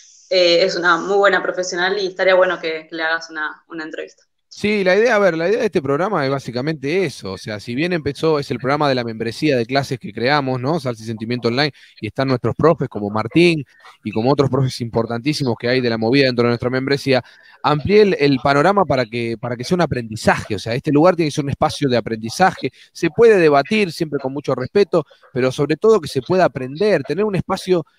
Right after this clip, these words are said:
Speaker 2: de difusión, que es tan difícil para nosotros los que vivimos de esto,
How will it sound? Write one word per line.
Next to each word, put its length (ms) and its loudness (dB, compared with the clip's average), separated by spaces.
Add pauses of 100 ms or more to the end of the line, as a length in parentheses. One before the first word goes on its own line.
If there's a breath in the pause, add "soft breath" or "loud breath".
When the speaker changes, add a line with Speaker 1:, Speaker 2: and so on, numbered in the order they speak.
(260 soft breath)
Speaker 2:
de 120 -4
difusión, 480 0
que 80 -4
es 60 0
tan 200 0
difícil 460 -4
para 160 0
nosotros 400 -2
los 100 -2
que 140 -4
vivimos 400 2
de 100 0
esto, 340 -4